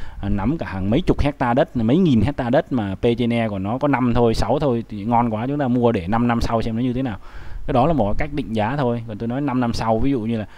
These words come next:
càng qua thời gian thì cái, cái, cái thời gian thuê đất của nó, nó, nó càng bớt đi, đúng không?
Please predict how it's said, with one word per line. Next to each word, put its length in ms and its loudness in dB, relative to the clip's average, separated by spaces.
càng 240 0
qua 160 2
thời 200 2
gian 220 2
thì 120 -4
cái, 180 -4
cái, 220 -6
cái 100 -4
thời 180 2
gian 180 0
thuê 200 6
đất 160 0
của 100 -2
nó, 180 -2
nó, 200 -2
nó 120 -2
càng 600 -6
bớt 200 0
đi, 260 -2
đúng 100 -2
không? 120 0